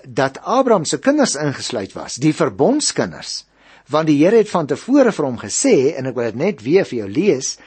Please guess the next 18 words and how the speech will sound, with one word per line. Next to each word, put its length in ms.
hier 200
by 140
vers 280
negentien 600
in 160
Genesis 460
agtien, 480
"Ek 220
het 180
hom 180
gekies," 680
sê 260
die 200
Here, 220
"dat 220
hy 260
sy 220
kinders 580